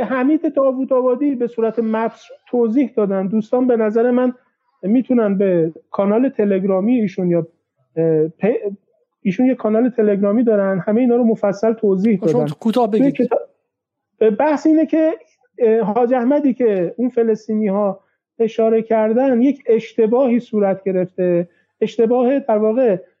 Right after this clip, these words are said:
Speaker 1: اه، بین اسم متوسلیان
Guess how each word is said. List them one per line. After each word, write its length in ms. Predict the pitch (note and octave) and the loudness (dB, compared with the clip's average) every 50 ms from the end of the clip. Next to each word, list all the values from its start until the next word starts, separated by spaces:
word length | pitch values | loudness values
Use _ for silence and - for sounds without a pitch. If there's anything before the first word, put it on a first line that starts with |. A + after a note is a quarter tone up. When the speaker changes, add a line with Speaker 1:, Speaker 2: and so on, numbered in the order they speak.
| _ _ _ _ _ - G#3+ | _ _ _ _ _ -4 -2
Speaker 1:
اه، 160 | F3 F3 E3+ | 0 0 0
بین 400 | E3+ G#3+ A#3+ C#4 C4 A3+ G#3+ F#3 - | 0 0 0 2 2 0 0 0 0
اسم 280 | A#3 B3 A#3+ - A3+ | 0 -2 0 -2 -2
متوسلیان 1400 | G#3+ G#3 G3 G3 - G#3 F#3+ G#3 G3+ F#3+ G3+ - - G#3 G3 G3+ G#3 G#3+ A3+ A#3+ A#3 G#3 F#3+ F#3 F#3 F3+ F#3 | 0 0 -2 -2 -4 -4 -2 -2 -2 -4 -4 -4 -2 -2 -2 0 0 0 0 0 0 0 0 0 -2 -4 -6